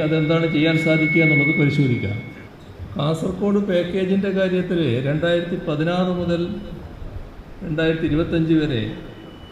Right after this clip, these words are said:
അറുന്നൂറ്റി അൻപത് പ്രോജക്റ്റുകളാണ് നടപ്പാക്കാൻ കഴിഞ്ഞത്. ഏകദേശം എണ്ണൂറ്റി അൻപത് കോടി രൂപയുടെ അനുമതി ഇതിന് നൽകിയിട്ടുണ്ട്. അതിൽ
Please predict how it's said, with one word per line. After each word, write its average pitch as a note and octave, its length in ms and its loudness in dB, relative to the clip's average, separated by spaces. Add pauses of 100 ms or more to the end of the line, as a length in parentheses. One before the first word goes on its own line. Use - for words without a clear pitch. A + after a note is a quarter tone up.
(480)
അറുന്നൂറ്റി F3+ 560 0
അൻപത് E3+ 340 0
പ്രോജക്റ്റുകളാണ് D3+ 760 0 (500)
നടപ്പാക്കാൻ B2+ 540 -2 (540)
കഴിഞ്ഞത്. G#2 400 -2 (1300)
ഏകദേശം D#3 520 0 (960)
എണ്ണൂറ്റി F3+ 440 0 (100)
അൻപത് D#3+ 380 0
കോടി D3+ 280 0 (400)
രൂപയുടെ C3 520 -2 (1000)
അനുമതി D#3 380 4
ഇതിന് C#3+ 240 0
നൽകിയിട്ടുണ്ട്. A2 540 -2 (1120)
അതിൽ D3+ 120 -2